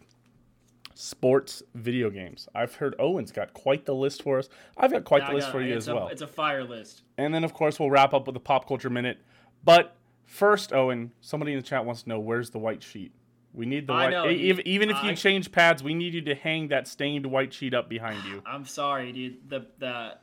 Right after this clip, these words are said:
Speaker 2: the stain, stained, 'cause it, I'm pretty sure it was, uh, like, chair stain or wood stain that was
Speaker 1: Mm-hmm,
Speaker 2: the stain
Speaker 1: mm-hmm.
Speaker 2: on the white sheet.
Speaker 1: Sure, sure, sure.
Speaker 2: Uh, that has been left in the basement of Mom's house. I'm
Speaker 1: That
Speaker 2: a
Speaker 1: is
Speaker 2: big boy now.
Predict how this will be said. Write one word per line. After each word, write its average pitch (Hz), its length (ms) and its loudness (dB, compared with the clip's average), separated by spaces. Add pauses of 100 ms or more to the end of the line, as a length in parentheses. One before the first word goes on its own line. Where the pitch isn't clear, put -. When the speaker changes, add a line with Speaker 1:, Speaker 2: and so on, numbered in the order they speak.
(280)
Speaker 2:
the 127 380 -10
stain, 175 800 -10 (200)
stained, 131 720 -10
'cause 135 160 -16
it, 135 100 -12
I'm 135 120 -12
pretty 147 200 -10
sure 131 220 -12
it 110 80 -12
was, 123 220 -12
uh, 104 240 -14 (100)
like, 110 240 -14 (300)
chair 135 340 -10
stain 127 400 -10
or 107 60 -14
wood 117 280 -14
stain 127 420 -12 (100)
that 120 140 -10
was 113 140 -12
Speaker 1:
Mm-hmm, 104 60 -18
Speaker 2:
the 117 80 -16
stain 131 220 -12
Speaker 1:
mm-hmm. 127 80 -10
Speaker 2:
on 123 60 -12
the 123 80 -14
white 120 240 -14
sheet. 135 160 -14
Speaker 1:
Sure, 151 480 -8
sure, 110 320 -14
sure. - 160 -14
Speaker 2:
Uh, 127 280 -6
that 143 180 -8
has 165 160 -10
been 160 240 -8
left 135 480 -10
in 147 80 -14
the 143 80 -8
basement 135 460 -10
of 147 60 -12
Mom's 147 340 -8
house. 156 400 -14 (800)
I'm 113 120 -4
Speaker 1:
That 113 60 -2
Speaker 2:
a - 20 -4
Speaker 1:
is 113 80 -8
Speaker 2:
big 151 220 -10
boy 165 220 -4
now. 107 340 -12